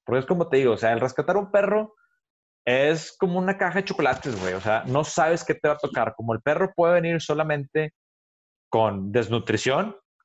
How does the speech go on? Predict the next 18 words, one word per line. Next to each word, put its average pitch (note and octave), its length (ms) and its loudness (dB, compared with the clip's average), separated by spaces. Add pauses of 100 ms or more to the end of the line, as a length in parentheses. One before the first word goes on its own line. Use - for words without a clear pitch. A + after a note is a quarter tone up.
(100)
y G#2 140 -2
punto, D#3+ 480 0
de, G#2+ 120 2
ah, C#3 140 2
pues, - 120 -8
un B2 60 -2
perrito C3+ 260 0
de A#2+ 80 0
la - 40 -16
calle, F#3 380 2
hasta A2+ 440 -2
cierto B2 300 -2
punto C3 260 -2
sano, E3 460 0
lo A#2 140 2
vacunas, D#3+ 420 0
lo C3+ 60 0
esterilizas, E3+ 800 0